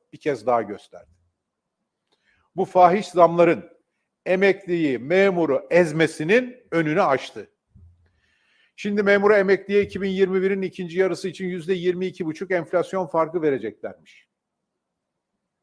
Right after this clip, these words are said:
Ama bu enflasyon farkı daha cebe girmeden, daha açıklanmadan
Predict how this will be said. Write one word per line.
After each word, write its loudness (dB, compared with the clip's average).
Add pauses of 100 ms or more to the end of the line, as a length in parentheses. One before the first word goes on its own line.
(200)
Ama 0
bu 0
enflasyon -4
farkı -4
daha -2
cebe -4
girmeden, -6
daha -6
açıklanmadan -4